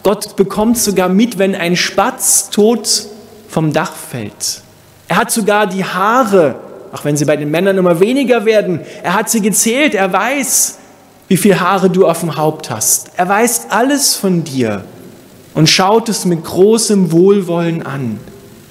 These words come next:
Er sieht dich und liebt dich. Und er sehnt sich danach, dass dein Herz sich zu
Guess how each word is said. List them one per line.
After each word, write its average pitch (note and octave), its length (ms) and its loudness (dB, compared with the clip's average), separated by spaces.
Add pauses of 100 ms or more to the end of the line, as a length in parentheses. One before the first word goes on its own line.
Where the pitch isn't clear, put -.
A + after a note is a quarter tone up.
(120)
Er D3+ 120 2
sieht B3 380 4
dich - 500 -4 (500)
und E3 200 4
liebt G3 320 4
dich. - 480 -12 (200)
Und E3 80 2
er F#3 80 4
sehnt C4+ 280 2
sich B3 160 0
danach, F#3+ 480 0
dass F#3+ 300 0
dein A3 340 0
Herz G3+ 460 0
sich F#3+ 260 -6
zu E3+ 240 -2